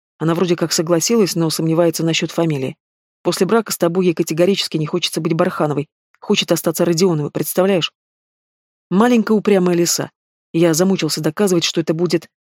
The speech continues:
моя фамилия, а не осколки прежней жизни с Кириллом. Мы это ещё будем обсуждать и не раз, до тех пор, пока она не сдастся.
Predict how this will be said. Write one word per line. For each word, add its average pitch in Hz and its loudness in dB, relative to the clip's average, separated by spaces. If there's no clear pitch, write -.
моя 160 2
фамилия, 156 0
а - -2
не 151 -2
осколки 180 -4
прежней 170 0
жизни 165 0
с - -4
Кириллом. 156 0
Мы 240 4
это - 0
ещё 175 2
будем 160 2
обсуждать 165 -2
и 175 -4
не 175 2
раз, 143 -2
до 165 -2
тех 156 0
пор, - 0
пока 156 -2
она 151 0
не 160 0
сдастся. 151 -4